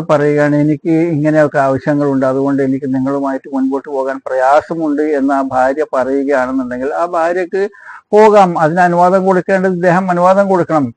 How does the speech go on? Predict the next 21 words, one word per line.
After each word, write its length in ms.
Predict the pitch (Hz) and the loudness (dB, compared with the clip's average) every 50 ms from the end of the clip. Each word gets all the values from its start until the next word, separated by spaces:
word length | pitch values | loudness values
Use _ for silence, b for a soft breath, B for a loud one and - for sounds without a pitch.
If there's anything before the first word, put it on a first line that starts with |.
| - 160 | -10 -6
അപ്പൊ 140 | 151 180 185 | -4 -2 0
ഇവിടെ 140 | 185 202 | 0 0
ശ്രദ്ധിക്കപ്പെടേണ്ട 840 | 196 - 214 202 180 180 202 202 208 220 196 196 208 208 208 208 214 | 0 0 0 0 2 2 2 4 4 2 2 2 2 2 2 4 4
ഒരു 140 | 214 208 202 | 4 4 6
കാര്യം 360 | 196 185 180 185 202 208 202 | 6 6 6 4 4 2 0
എന്തെന്നാൽ, 480 | 196 185 190 180 175 180 175 180 185 | 0 0 -2 -2 2 2 2 2 4
അങ്ങനെ 340 | 165 170 160 160 180 190 196 | 2 2 2 0 0 2 4
അവർ 200 | 196 196 196 185 | 4 4 4 4
രണ്ടുപേരും 540 | 190 175 175 175 190 190 190 190 202 208 - - | 4 4 4 4 4 4 4 4 4 0 -2 2
പിരിയുന്നു, 520 | 196 175 160 175 180 185 175 170 160 131 | 2 4 4 6 6 4 4 4 2 2
ഭർത്താവ് 500 | 120 123 127 131 131 - - 156 165 180 | 2 2 2 2 0 2 2 4 4 6
ഭാര്യയെ 340 | 170 165 165 160 160 175 185 | 6 6 6 6 4 4 2
പിരിയുന്നു, 380 | 170 185 175 170 170 175 208 233 | 2 2 0 0 2 2 0 0
അല്ലെങ്കിൽ 280 | 196 180 180 180 180 | 0 0 0 -2 0
ഭാര്യ 300 | 170 165 160 160 165 175 | 4 4 6 6 6 4
ഭർത്താവിനെ 520 | 170 165 156 151 - 147 139 143 151 156 151 | 4 4 2 2 4 2 2 4 2 0 -2
പിരിയുന്നു. 360 | 165 160 147 147 143 143 147 | -2 -2 0 0 0 2 2
ഈ 60 | 151 | 4
രണ്ട് 400 | 156 151 160 170 185 202 196 214 | 4 4 4 4 2 4 4 6
കാര്യത്തിലും 760 | 226 226 208 185 180 175 175 165 - 180 170 170 180 185 185 | 6 8 6 6 6 4 2 0 0 -2 -2 0 0 -2 -2
ഈ 540 | 165 165 170 180 190 196 202 196 202 208 208 | -2 0 2 4 4 6 6 6 6 6 4